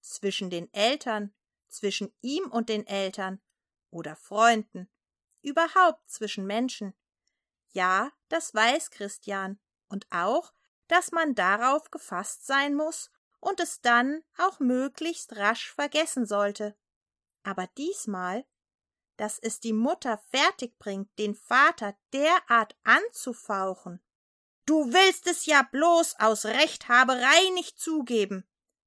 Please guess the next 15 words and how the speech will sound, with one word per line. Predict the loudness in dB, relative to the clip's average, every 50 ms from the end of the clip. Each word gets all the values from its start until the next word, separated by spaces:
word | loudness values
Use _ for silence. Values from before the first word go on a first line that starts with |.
| _ -2
weil | 0 0 0 0 2
ihr | 4 6 6 6
Männer | 6 4 4 4 4 4 4 4 4 4 2 -2 _ _ _ _ _
nicht | 0 2 4 4 2 0 -4 -6 0
von | 0 2 2
eurem | 4 6 6 6 6 4 0 -4 -4 -2
hohen | 0 2 4 4 2 2
Ross | -2 2 4 4 4 4 2 2
herunterkommt." | 2 4 4 4 4 2 2 2 2 0 2 2 2 2 2 0 -4 -10 -16 _ _ _ _ _ _ _ _ _ _ _ _ _
"He, | _ -10 -8 -6 -4 -4 -2 -2 -2 -2 -2 -6 _ _ _ _ _ _
he, | _ _ -10 -8 -6 -4 -2 -2 -2 -2 -2 -4 -6 _
he", | _ _ _ -6 -4 -2 0 0 -2 -2 -4 _ _
brummt | _ _ -12 -12 -12 -12 -14
Christian. | -14 -12 -12 -12 -12 -14 -12 -10 -10 -8 -10 -10 -14 _ _ _ _ _ _ _ _ _ _ _ _ _ _ _ _
"Ich | -6 -6 -6 -6 -8 -12 -18 -20